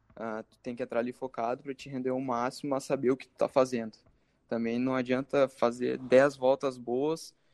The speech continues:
daí chega lá na décima quinta volta, vigésima volta, e tu bate sozinho por falta de, de noção do que tu tá fazendo.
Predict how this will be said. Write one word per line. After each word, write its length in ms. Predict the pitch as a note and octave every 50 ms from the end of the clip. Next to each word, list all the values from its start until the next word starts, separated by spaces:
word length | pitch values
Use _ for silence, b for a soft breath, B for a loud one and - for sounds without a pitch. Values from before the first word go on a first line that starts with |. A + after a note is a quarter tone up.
| _ _ _ _ _ -
daí 240 | - A#2 A#2 A#2+ B2
chega 340 | - - C3 C3 C3 C3 B2+
lá 200 | B2+ B2+ C3+ C#3+
na 200 | C#3+ C#3 C3+ C3
décima 420 | C3 B2 B2+ B2+ - - C3 C3
quinta 280 | C3 - C3 - C3 B2
volta, 420 | A#2 A#2+ A#2 A#2+ C3+ C#3 - C#3
vigésima 520 | B2+ B2+ A#2+ B2 A#2+ B2 B2+ C3+ C3 B2+ B2
volta, 520 | A#2+ A#2+ A#2+ B2 C3+ - - D3+ D3+ - _ _ _ _ _ _ _ _ -
e 180 | C3 C3 C3 B2+ _ _ _ _
tu 540 | - C#3 C3+ C#3 C#3 C3+ C3+ C3+ C3+ C3+ C3+
bate 320 | C3 B2 A#2+ B2 C3 -
sozinho 640 | - - C3 B2+ A#2+ A#2+ A#2+ A#2 B2+ C#3 C#3+ C#3+ C#3
por 420 | - - C#3 C#3 C#3 C#3 C3+ C3+ C3
falta 400 | - - C3 B2 B2+ C3 C3+ C3
de, 640 | C3 C3 C3 B2+ B2+ B2+ A#2+ A#2+ A#2+ A#2 - - _ b b b b b
de 120 | b C3 C3
noção 480 | C3 B2+ B2+ - - - C3 C3 C3+
do 80 | C#3 -
que 100 | - C3+
tu 80 | - _
tá 120 | - B2+
fazendo. 460 | - - B2+ B2 A#2+ A#2+ A#2 A2+ A2